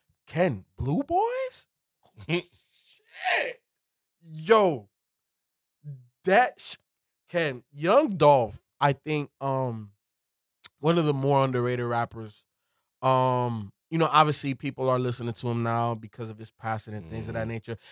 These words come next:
Speaker 1: And I'm not gonna front like I was the biggest Young Dolph fan. I, I, I, I have not been, but I've, he's always one of those guys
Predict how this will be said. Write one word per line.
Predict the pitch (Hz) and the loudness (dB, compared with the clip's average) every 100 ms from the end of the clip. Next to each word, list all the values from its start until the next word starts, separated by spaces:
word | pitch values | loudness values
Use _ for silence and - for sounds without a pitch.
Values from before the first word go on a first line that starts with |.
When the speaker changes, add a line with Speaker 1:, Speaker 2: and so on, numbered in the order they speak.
| - | -8
Speaker 1:
And | 139 | 2
I'm | 160 | 4
not | 180 170 | 4 2
gonna | 160 131 | 0 -4
front | - 151 | -4 -4
like | 131 131 | -2 0
I | |
was | 139 127 | 0 -2
the | 123 | -6
biggest | 120 127 117 | -6 -6 -6
Young | 123 | -6
Dolph | 113 113 113 | -6 -10 -10
fan. | 104 101 _ _ | -16 -20 _ _
I, | 131 127 | -6 -4
I, | - - _ _ _ | -10 -18 _ _ _
I, | 107 - - | -8 -8 -6
I | 113 | -6
have | - 135 143 | -4 -2 -2
not | 139 143 131 | -2 -4 -4
been, | 123 | -10
but | 110 117 | -12 -16
I've, | 117 - _ _ - | -16 -18 _ _ -20
he's | 120 | -10
always | 131 147 131 | -4 -4 -4
one | 139 | -8
of | 135 | -6
those | 131 127 | -6 -6
guys | 117 120 120 | -10 -12 -14